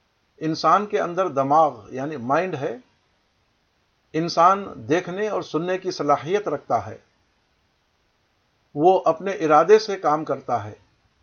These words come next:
انسان واحد مخلوق ہے جس کے اندر میں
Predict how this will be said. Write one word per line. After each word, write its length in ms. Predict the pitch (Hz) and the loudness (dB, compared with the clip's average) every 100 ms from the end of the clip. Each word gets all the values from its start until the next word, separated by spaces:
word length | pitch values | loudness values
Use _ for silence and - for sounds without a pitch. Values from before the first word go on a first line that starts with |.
| _ _ _ _ _ _ _ _ _ _ _ _ _ _ | _ _ _ _ _ _ _ _ _ _ _ _ _ _
انسان 540 | 160 165 151 165 190 196 | -8 -6 2 4 4 0
واحد 440 | 135 147 165 208 | 0 0 2 -4
مخلوق 840 | 180 165 - 202 214 - - - | -6 -8 -6 -6 -6 -8 -20 -4
ہے 280 | 139 156 180 240 _ _ _ _ _ _ - | 0 0 -2 -6 _ _ _ _ _ _ -10
جس 240 | 143 175 | -8 -6
کے 160 | 185 165 | -4 -4
اندر 360 | 143 147 170 220 - _ _ _ _ _ _ _ _ | -2 -2 0 -2 -6 _ _ _ _ _ _ _ _
میں 440 | 120 143 170 127 | 0 2 4 2